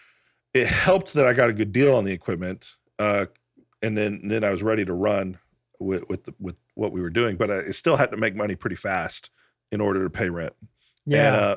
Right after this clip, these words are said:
Speaker 1: and of course I got spousal, my, my wife works and she was able to, to help out. And we pretty quickly moved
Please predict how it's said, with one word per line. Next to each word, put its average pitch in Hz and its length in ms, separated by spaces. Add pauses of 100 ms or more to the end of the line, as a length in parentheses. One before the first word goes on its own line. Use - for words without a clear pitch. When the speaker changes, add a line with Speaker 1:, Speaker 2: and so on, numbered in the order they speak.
Speaker 1:
and 151 80
of 143 60
course 165 180
I 170 60
got 131 240
spousal, 113 440 (120)
my, 104 240
my 104 140
wife 101 280
works 104 300
and 98 80
she 104 160
was 101 140
able 101 180
to, 95 100 (540)
to 117 80
help 107 240
out. 101 220
And 98 120
we 107 280 (640)
pretty 170 200
quickly 131 340
moved 113 540